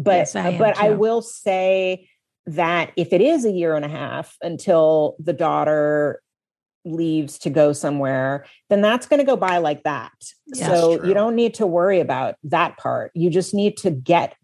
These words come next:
Speaker 1: through these next eighteen months,
Speaker 3: And
Speaker 1: you
Speaker 3: this is,
Speaker 1: know?
Speaker 3: like, where, this is, listen, I mean, like, I don't know, relationships are a lot of work, you know, and
Speaker 2: And you don't blend this fa-,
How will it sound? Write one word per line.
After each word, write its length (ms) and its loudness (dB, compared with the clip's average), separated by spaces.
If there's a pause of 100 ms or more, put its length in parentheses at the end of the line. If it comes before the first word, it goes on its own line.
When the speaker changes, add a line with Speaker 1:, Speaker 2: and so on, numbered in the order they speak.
(520)
Speaker 1:
through 420 2
these 340 -2
next 340 -8
eighteen 440 -2
months, 500 -2
Speaker 3:
And 120 0
Speaker 1:
you 60 2
Speaker 3:
this 180 4
is, 200 2
Speaker 1:
know? 40 -10
Speaker 3:
like, 280 0
where, 600 2
this 220 -4
is, 240 -4
listen, 320 0
I 60 2
mean, 180 -2
like, 260 0 (1200)
I 120 -12
don't 160 0
know, 160 4
relationships 760 0
are 240 0
a 60 0
lot 240 -2
of 80 -2
work, 520 -8 (120)
you 120 -14
know, 340 -8
and 320 -14 (320)
Speaker 2:
And 180 0
you 100 2
don't 220 -2 (100)
blend 600 0
this 260 0
fa-, 240 -4